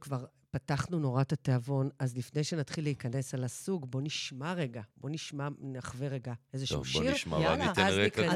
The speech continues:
Speaker 2: כללי
Speaker 1: כאילו,
Speaker 2: על ה-,
Speaker 1: ואז
Speaker 2: כן.
Speaker 1: נתחיל להיכנס שם על
Speaker 3: אוקיי.
Speaker 1: ה-
Speaker 2: מעולה.
Speaker 1: אז עם מה נתחיל ככה בשביל לפתוח?
Speaker 3: אז יאללה, אז, אה, השיר הראשון, אה,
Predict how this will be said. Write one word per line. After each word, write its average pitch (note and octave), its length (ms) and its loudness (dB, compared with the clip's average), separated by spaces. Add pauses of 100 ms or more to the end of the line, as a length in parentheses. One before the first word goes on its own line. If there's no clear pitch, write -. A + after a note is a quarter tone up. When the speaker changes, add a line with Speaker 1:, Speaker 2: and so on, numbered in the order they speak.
Speaker 2:
כללי A#2+ 280 4
Speaker 1:
כאילו, F2 160 6
Speaker 2:
על F2 140 4
ה-, F3 40 4
Speaker 1:
ואז G#3 180 6
Speaker 2:
כן. G3 80 6
Speaker 1:
נתחיל G3 260 2
להיכנס F3 460 2
שם E3 220 4
על D3+ 80 6
Speaker 3:
אוקיי. D3+ 140 6
Speaker 1:
ה- C3+ 220 4
Speaker 2:
מעולה. C#3+ 300 -2 (240)
Speaker 1:
אז - 280 -2 (340)
עם E3 160 -2
מה G3 100 4
נתחיל G#3 460 0
ככה D3 360 0
בשביל C#3+ 280 -2
לפתוח? C3+ 720 -2
Speaker 3:
אז F3 200 2
יאללה, F3 360 2
אז, E3 260 0
אה, F3 180 4
השיר B3+ 360 4
הראשון, F#3+ 680 6 (220)
אה, F3 60 2